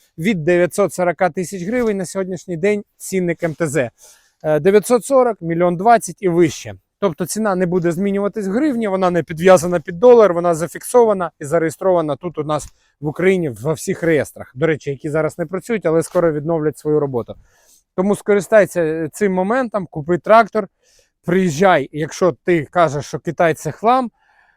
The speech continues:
і пишеш в коментарях, що М Т З це топова якість,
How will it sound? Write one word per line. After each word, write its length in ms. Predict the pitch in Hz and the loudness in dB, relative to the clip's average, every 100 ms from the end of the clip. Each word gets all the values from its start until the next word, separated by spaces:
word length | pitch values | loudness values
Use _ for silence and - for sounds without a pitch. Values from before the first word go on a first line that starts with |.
| _ | _
і 160 | 151 156 | -6 -4
пишеш 400 | - 220 180 151 | 0 0 0 -8
в 40 | |
коментарях, 600 | - 180 175 185 180 160 | -6 -4 -4 -2 0 0
що 340 | - 175 160 - | 0 0 0 -2
М 160 | 165 151 | -6 -4
Т 120 | 175 | -4
З 200 | 165 147 | 0 -2
це 160 | - | -4
топова 440 | - 175 - 156 170 | 0 0 0 0 0
якість, 540 | 226 254 226 - _ | 0 -2 -4 -10 _